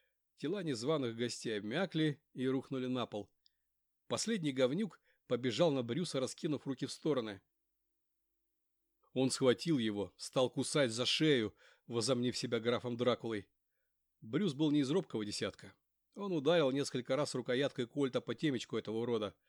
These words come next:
но тот выбил пистолет и укусил Брюса за палец. Он грыз его, как голодный пёс,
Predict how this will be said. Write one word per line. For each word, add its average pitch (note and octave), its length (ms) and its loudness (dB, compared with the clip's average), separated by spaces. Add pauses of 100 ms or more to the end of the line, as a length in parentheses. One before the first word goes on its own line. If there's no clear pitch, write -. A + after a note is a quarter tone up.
(440)
но E3 140 -12
тот D#3+ 200 -2
выбил C#3 360 2
пистолет C3+ 560 0
и C3 40 0
укусил B2 460 -2
Брюса B2 300 -4
за A#2 120 -6
палец. - 480 -4 (540)
Он C3+ 240 -8
грыз B2+ 340 -2
его, C3+ 160 0
как B2 200 -6
голодный C3 460 0
пёс, C#3 500 0